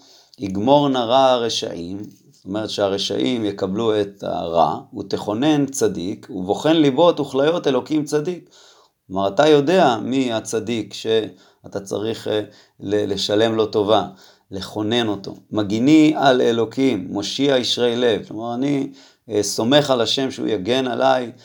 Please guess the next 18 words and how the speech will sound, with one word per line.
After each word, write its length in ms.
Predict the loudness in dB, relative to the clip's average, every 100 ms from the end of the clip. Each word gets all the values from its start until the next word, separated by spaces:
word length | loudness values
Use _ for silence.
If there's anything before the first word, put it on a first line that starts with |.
| -20 -20 _
אה, 140 | -6 -4
"אלוקים 320 | -4 -4 -6
שופט 380 | -6 -6 -4 -4
צדיק, 460 | -4 -2 0 0 0
ואל 400 | -2 4 6 6
זועם 640 | 2 0 2 4 4 2 0
בכל 420 | -2 2 2 4
יום." 320 | 4 4 2
כלומר, 220 | -4 -2 -2
הוא 140 | -2
זועם 500 | -2 0 2 2 0
על 220 | 0 0
הרשעים. 720 | 2 2 0 0 0 2 0 -6 -20 _ _ _ _ _ _ _ -20 _ -4
"אם 160 | 0 4
לא 180 | 6 8
ישוב 520 | 6 2 0 -2 -2
חרבו 680 | -4 -2 0 2 2 0 -6
ילטוש, 640 | -8 -6 -4 -2 -2 -6